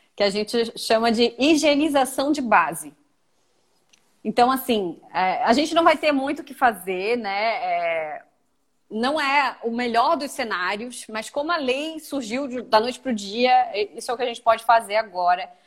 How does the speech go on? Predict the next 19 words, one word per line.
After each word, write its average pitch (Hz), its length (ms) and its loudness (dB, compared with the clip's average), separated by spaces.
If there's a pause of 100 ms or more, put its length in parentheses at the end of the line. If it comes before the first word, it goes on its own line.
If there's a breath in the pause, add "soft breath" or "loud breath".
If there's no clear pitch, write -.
(440 soft breath)
que 254 140 0
é 254 80 8
mandar 269 480 2
um 311 60 -8
e-mail 262 280 -6
pra 247 120 -10
essas 247 200 -14
pessoas 190 640 -6
perguntando 262 560 -2
se - 100 -8
elas 247 320 0
querem, 233 440 4
de 262 100 -10
fato, 226 500 -4
receber 220 440 -6
a 220 60 2
comunicação 202 680 -8
de 190 80 -8
vocês, 175 680 -4